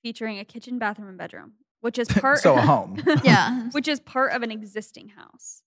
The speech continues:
Speaker 1: It could be a main property or, like, a converted
Speaker 3: Oh.
Speaker 1: barn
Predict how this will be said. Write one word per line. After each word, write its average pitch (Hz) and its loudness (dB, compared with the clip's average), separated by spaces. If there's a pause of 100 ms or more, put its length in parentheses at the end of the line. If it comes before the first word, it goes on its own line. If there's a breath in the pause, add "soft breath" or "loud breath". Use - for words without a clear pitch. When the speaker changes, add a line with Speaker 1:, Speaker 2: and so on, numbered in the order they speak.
Speaker 1:
It - -10
could 247 -4
be 247 -2
a 240 -4
main 233 -4
property 247 -2
or, 220 -2
like, 202 -6
a 202 -4
converted 226 4
Speaker 3:
Oh. 170 -4
Speaker 1:
barn 196 -8